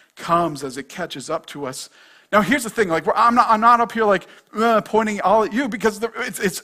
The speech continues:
it's, it's me. We all do this, that, that we know what God says about something, and we're like, "I know better." We all sin. We all do this.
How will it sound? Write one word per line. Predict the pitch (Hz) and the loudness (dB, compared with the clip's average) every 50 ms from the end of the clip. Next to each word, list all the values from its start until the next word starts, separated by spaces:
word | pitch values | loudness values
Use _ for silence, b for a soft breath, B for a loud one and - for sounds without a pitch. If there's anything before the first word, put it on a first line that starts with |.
| _ - | _ -8
it's, | 214 - - - - _ | -8 -6 -6 -10 -12 _
it's | - 170 - 160 | -10 -10 -8 -6
me. | 160 180 277 349 349 240 - - _ _ _ _ _ _ - | -2 0 0 2 0 -2 -4 -8 _ _ _ _ _ _ -4
We | 202 226 233 | -4 -2 0
all | - 160 196 285 359 349 | 2 4 4 4 4 0
do | 202 196 160 | -2 -4 -6
this, | 135 135 120 110 - - - | -6 -6 -8 -8 -8 -4 2
that, | 208 202 - - - - - | 2 2 2 0 -8 -8 -2
that | 226 | -2
we | 220 220 220 | 0 0 0
know | 202 175 196 233 269 | -2 0 0 0 0
what | 277 262 196 165 | 0 -2 -2 2
God | - 214 208 190 | 2 2 4 2
says | - - - 196 254 285 285 | 0 0 2 2 2 2 2
about | 196 190 190 - | -2 -4 -4 -2
something, | - 190 185 - 220 220 | -2 -2 -2 0 -2 -2
and | 214 | 0
we're | 214 233 | 2 2
like, | 240 240 233 - | 2 2 2 0
"I | - 226 233 254 262 | 2 2 2 2 2
know | 233 262 262 240 | 0 0 0 -2
better." | 175 - 233 285 330 294 175 - - _ _ _ _ _ _ _ _ _ _ _ _ _ _ _ _ _ _ - | -2 -2 -2 -2 0 -2 -4 -6 -10 _ _ _ _ _ _ _ _ _ _ _ _ _ _ _ _ _ _ -8
We | 180 208 - | -8 -8 -6
all | - 196 214 226 | -4 -2 -2 -2
sin. | 220 - - - - 214 233 202 240 165 _ _ _ _ _ _ _ _ _ _ _ _ _ _ _ - | -4 -6 -8 -4 -4 -4 -4 -4 -10 -12 _ _ _ _ _ _ _ _ _ _ _ _ _ _ _ -10
We | 160 185 - | -8 -8 -4
all | 185 180 202 214 202 | -2 0 0 0 -2
do | 156 - - 180 220 247 | -4 -8 -12 -10 -10 -10
this. | 254 175 160 139 135 - - - - - - | -6 -4 -4 -4 -4 -6 -8 -8 -10 -12 -16